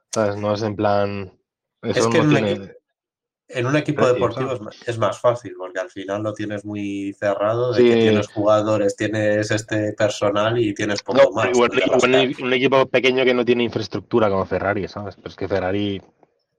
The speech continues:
Speaker 1: Ferrari
Speaker 2: bueno,
Speaker 1: es
Speaker 2: en fin.
Speaker 1: hace, hasta el último puto tornillo, ¿sabes? Prácticamente. O sea,
Speaker 2: Todo,
Speaker 1: bueno, o
Speaker 2: todos son
Speaker 1: caja,
Speaker 2: empresas,
Speaker 1: pero
Speaker 2: todos son, eh, son empresas. Son empresas que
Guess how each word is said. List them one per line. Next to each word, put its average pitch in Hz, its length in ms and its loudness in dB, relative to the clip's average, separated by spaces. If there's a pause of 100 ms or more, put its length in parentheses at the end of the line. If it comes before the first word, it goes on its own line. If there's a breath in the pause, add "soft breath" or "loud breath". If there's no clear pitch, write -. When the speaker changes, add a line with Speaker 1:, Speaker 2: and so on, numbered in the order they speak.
(160)
Speaker 1:
Ferrari 80 320 0
Speaker 2:
bueno, 110 160 4
Speaker 1:
es - 60 2
Speaker 2:
en 110 100 0
fin. 113 120 -2
Speaker 1:
hace, 107 100 -4 (500 loud breath)
hasta 113 220 -2
el 113 80 4
último 120 260 0
puto 120 240 0
tornillo, 113 480 2
¿sabes? 123 260 -2
Prácticamente. 101 600 -8
O - 20 -6
sea, 101 100 2
Speaker 2:
Todo, 98 100 2
Speaker 1:
bueno, 90 220 -6 (300)
o - 180 -20
Speaker 2:
todos 107 280 2
son 104 140 2
Speaker 1:
caja, 95 120 0
Speaker 2:
empresas, - 420 -2
Speaker 1:
pero - 460 -6
Speaker 2:
todos 101 120 -2
son, 98 260 -4
eh, 98 200 -4
son 98 340 -6
empresas. - 480 -10
Son - 480 -14
empresas 90 880 -2
que 180 760 -6